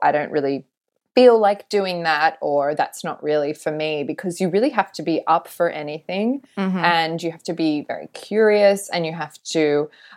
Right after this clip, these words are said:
Speaker 1: uh, always, always want to do the things <laughs> that, that you're being offered.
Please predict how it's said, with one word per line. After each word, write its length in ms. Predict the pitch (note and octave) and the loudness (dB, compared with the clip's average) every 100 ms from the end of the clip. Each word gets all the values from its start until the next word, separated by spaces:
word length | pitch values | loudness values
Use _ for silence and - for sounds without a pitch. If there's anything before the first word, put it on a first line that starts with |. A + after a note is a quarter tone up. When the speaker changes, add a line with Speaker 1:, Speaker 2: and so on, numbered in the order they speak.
| - | -4
Speaker 1:
uh, 180 | D3+ D3+ - | 0 0 4
always, 880 | F3 E3+ D#3 C#3+ C#3+ C#3+ C#3+ - - | 6 8 6 6 2 0 -6 -16 -2
always 480 | G3 G3 G#3+ F#3+ F3 | 4 6 8 6 4
want 600 | D3 D#3 D#3+ D#3+ - - - | 0 2 2 0 -12 -14 -8
to 140 | - | -2
do 560 | F3 F3 E3+ D#3 D3+ C#3+ | 0 4 4 4 4 0
the 120 | D#3 | -2
things 480 | - G#3 E3 B2+ F#3 | 0 2 2 -2 0
<laughs> 80 | F#3 | 4
that, 200 | C#4+ C4 G#3 | 6 4 4
that 140 | G#3+ G#3 | 4 6
you're 140 | F#3 | 6
being 260 | E3+ D#3 D#3+ | 4 -2 -4
offered. 540 | - F3 E3 A#2+ A2+ | -4 -4 -2 -2 -4